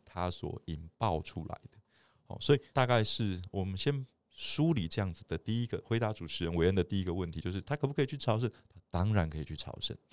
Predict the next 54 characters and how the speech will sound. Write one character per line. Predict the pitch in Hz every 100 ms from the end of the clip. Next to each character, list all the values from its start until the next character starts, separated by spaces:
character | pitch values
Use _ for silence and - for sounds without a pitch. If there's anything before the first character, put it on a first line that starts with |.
| _ _ -
但 | 156
是 | 151
我 |
必 | 92 135
须 | 123 127
得 | 90 82 -
拉 | 113 127
回 | 131 92
一 | 90
个 | 95
部 | - 98
分 | 101 85
来 | 78
说 | 78 - 82
哈， | 82 - - _ _
我 | - 95 92
们 | 95 95 98 _
基 | - 165 190
本 | - 95 87
上 | - 123 95 - _
不 | 104
是 | - - 113
穆 | 107 101
斯 | - 87
林 | 80 - _
就 | - 127 98
没 | 85 85 104
有 | 123 80
办 | - 101 82
法 | 85 -
在 | 92
沙 | - 90
乌 | 90 87
地 | 92
进 | 85 87
行 | -
朝 | - 82 -
圣， | - - _
因 | 127
为 | 156 147 _ -
朝 | - 107 95 98 117
圣 | - - 143 87 _ _
他 | - 175
需 | - 190
要 | 180 160
获 | - 151 104
得 | - 87 87 90 101
沙 | - - 107 107
乌 | 98
地 | 98 95
签 | 82 - 87 85
证 | 90 78
之 | - 78
外， | 85 87